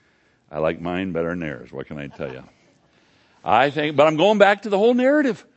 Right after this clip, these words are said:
Understand it. And this is where I want you to see Jesus is so resourceful. He's so persistent. He's so determined.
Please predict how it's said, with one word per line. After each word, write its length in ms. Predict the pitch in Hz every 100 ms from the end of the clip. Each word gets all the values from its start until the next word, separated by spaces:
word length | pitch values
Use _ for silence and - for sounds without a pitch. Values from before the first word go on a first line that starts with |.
| _ _ _ _ _ -
Understand 580 | 220 247 254 - 254 269
it. 100 | 143
And 100 | 135
this 100 | 226
is 60 | 269
where 160 | 262
I 20 |
want 240 | 240 247 254
you 60 |
to 80 | 226
see 240 | - 240 196
Jesus 540 | 123 202 247 202 151
is 120 | 135
so 280 | - 202 302
resourceful. 680 | 311 - 247 320 285 - 107
He's 180 | 135
so 160 | - 214
persistent. 680 | - 269 - 277 277 175 113
He's 160 | 117
so 140 | 143 208
determined. 540 | 214 - 233 247 120